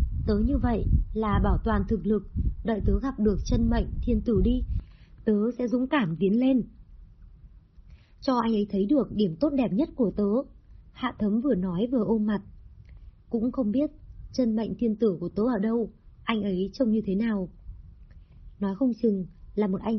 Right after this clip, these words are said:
chàng đẹp trai." "Cậu tưởng tớ có may mắn như cậu đấy à? Ngay cả Long Gia Tước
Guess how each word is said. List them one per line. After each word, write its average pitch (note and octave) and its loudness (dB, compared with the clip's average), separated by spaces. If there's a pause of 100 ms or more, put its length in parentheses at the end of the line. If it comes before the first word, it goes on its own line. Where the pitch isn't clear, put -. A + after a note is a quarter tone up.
chàng G#3 -2
đẹp F3+ -2 (100)
trai." A3+ 0 (840)
"Cậu G#3 0
tưởng F3 2 (220)
tớ G3+ 0
có A3 0
may B3 -2
mắn G#3 0
như C4 2
cậu A#3 -2
đấy C4+ 4
à? G#3 -2 (400)
Ngay A#3 -2
cả F#3+ -2
Long G#3+ -2
Gia G#3+ -2
Tước D#4 0